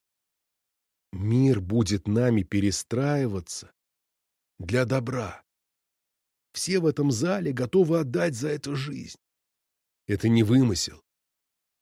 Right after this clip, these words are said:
Они тебе покажут шрамы и синеватые пятна от пуль. И это на моей родине. И это Россия». «Жребий брошен», —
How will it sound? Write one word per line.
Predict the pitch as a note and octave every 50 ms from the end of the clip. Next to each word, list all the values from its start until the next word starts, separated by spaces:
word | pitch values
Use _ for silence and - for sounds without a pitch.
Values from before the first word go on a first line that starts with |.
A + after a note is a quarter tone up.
| _ _ _ _
Они | - G#2 B2+ E3 D3+
тебе | - D3 D#3+ E3
покажут | E3 E3 E3 - G#3+ G#3 F3+ D#3 B2+ B2 G2
шрамы | - - A#2 C#3+ E3+ F3+ F3+ F3 D3+ C3+ B2+
и | A#2
синеватые | - - B2 B2 A#2+ A#2 C3 E3 A#2 - - C#3+ C3+
пятна | G#2+ - D#3 E3 D3 - - A2+ A#2 B2+
от | C3 - _ _
пуль. | _ F3+ F3 D#3+ A2 D#2 C#2+ - _ _ _ _ _ _ _ _ _ _ _ _ _ _ _ _ _ _ _ -
И | A2+ A2+ A2
это | B2+ B2+ - A2
на | G2+ G#2+
моей | G#2 G#2 G#2 G#2+ A#2 A2+
родине. | G#2 G2+ G#2+ A2 G#2+ F2+ E2+ D2 C#2+ C#2+ - _ _ _ _ _ _ _ _ _ _ _ _ _ _ _ _
И | - A#2 A#2+ B2+
это | D3+ D3+ - A#2
Россия». | G2+ A#2+ B2 - - - C3+ C#3+ B2+ F2+ D#2 - - _ _ _ _ _ _ _ _ _ _ _ _ _ _ _ _ _ _ _ _ _ _ _ _ _ _ _ _
«Жребий | - - C3+ D3 E3 A3 A#3 G3+ G3 A3 G3
брошен», — | D3+ D3 F#3 A3+ B3 B3+ G3+ - - B2+ G2+ - -